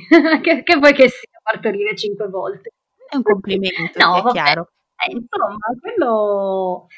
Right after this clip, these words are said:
Speaker 1: eh, comunque, poi sai com'è, ti scordi le cose brutte e ti ricordi solo quelle belle.
Speaker 2: Mhm.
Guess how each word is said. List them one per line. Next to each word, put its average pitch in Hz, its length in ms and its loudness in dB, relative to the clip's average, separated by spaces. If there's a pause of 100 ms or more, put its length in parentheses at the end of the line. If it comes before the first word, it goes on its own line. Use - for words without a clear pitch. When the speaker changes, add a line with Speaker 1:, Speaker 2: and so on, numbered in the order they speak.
(460)
Speaker 1:
eh, 196 260 -8
comunque, 202 1300 -8 (100)
poi 285 180 0
sai 208 220 0
com'è, 196 480 -6
ti 233 140 -6
scordi 254 460 -4
le 247 120 -2
cose 247 300 2
brutte 320 380 2
e - 80 -4
ti 233 100 -8
ricordi 202 400 -6
solo 214 260 -8
quelle 202 300 -8
belle. 240 240 -4
Speaker 2:
Mhm. - 360 -4